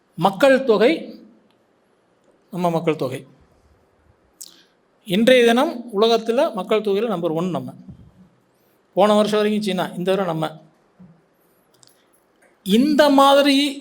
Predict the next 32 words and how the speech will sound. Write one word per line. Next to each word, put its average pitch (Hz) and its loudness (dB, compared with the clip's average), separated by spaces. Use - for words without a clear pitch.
பெரிய 240 4
நாடு, 196 0
பெரிய 226 2
வளம் 196 2
மிக்கது, 196 -6
ஆறு 285 4
காலம், 262 2
பருவ 254 0
காலம் 233 -2
கொண்டது 214 -6
நம்ம 180 -6
நாடு. 156 -8
வேற 190 -4
எந்த 196 -2
நாடுல 196 0
அது 185 -2
கிடையாது. 165 -4
ஆறு 214 2
பருவ 196 -2
காலம் 180 -6
கொண்டது 180 -6
நம்ம 156 -8
நாடு. 151 -10
அமெரிக்கால 196 -2
மூன்று 170 -6
தான், 175 -8
வெயில் 175 0
இருக்கும், 170 -4
பனி 170 -4
இருக்கும், 170 -4
மழை 147 -6
இருக்கும். - -12